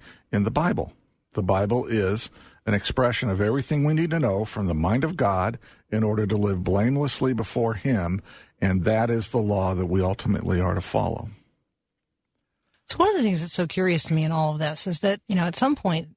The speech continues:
Speaker 2: uh, at one point, you know, Saul is, Saul's government is not godless, right? Because he's with God. And then Saul's government is utterly godless.
Speaker 1: Yeah.
Speaker 2: Um, because Saul is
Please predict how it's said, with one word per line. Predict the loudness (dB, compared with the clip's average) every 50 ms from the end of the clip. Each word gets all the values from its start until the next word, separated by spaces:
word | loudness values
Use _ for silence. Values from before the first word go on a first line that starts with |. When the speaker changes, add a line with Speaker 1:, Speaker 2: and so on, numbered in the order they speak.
| _ _ _
Speaker 2:
uh, | -8
at | -2 0 2 2 2
one | 2 2 2 2
point, | 0 -2 -2 -2 -2 -4 -2
you | -2
know, | 0 0
Saul | 2 2 2 2 2 2 2 0 -2 -4
is, | -4 -4 -4 -2 -2 -2 -4 -4 -6 -8 _ _ _ _ _ _ _ _ _ _ _ _ _ _ _ _ _ -14 -4
Saul's | -2 2 2 4 2 2 2
government | 0 0 2 2 2 2 2 2
is | 2 2
not | 2 0 0 0
godless, | 0 0 0 -2 -4 -8 -10 -6 -6 -6 -6 -8 -12 _ _ _ -6
right? | -2 -2 -2 -2 -2
Because | -2 0 0 0 0 0
he's | -4 -4 0 0 2 2 0 0 -4 -6 -8 _ _ -2
with | 0 0 0 0 -2
God. | -4 -4 -4 -6 -10 -16 -20 -20 _ _ _ _ _ _ _ _ _
And | 0 2 2 2
then | 2 2 2 0 0 -2 -6 _
Saul's | -8 -2 0 2 2 2 0 0
government | -2 0 0 0 0 0 -2 -2 -2 -2
is | 0 0 0 0 0 -2 -4 -6 -8 _ _ _
utterly | 2 2 2 2 2 0 0
godless. | 2 0 0 -2 -2 -6 -8 -6 -4 -4 -4 -6 -8 _ _ _ _ _ _ _ _ -2
Speaker 1:
Yeah. | 0 0 2
Speaker 2:
Um, | 2 2 2 2 2 0 -2 -4 -6 -10 _ _
because | -4 -2 0 2 2 2 0 -2 -2 0
Saul | 0 2 2 2 2 2 2 0
is | 0 0 0 0 0 -2 -2 -4 -6 -8